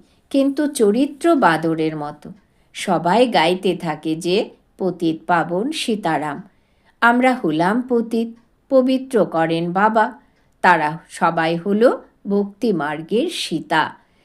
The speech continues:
বাবা হলেন রাম। কাউকে সোজাভাবে বলো তো মানবে না,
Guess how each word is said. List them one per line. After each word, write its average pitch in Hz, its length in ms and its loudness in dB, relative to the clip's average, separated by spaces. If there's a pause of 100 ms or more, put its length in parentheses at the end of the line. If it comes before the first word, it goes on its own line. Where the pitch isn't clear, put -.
(180)
বাবা 147 240 2
হলেন 170 580 2
রাম। 165 540 2 (380)
কাউকে 208 440 4
সোজাভাবে 180 720 0
বলো 233 420 2 (240)
তো 320 140 2
মানবে 185 500 2
না, 143 200 -12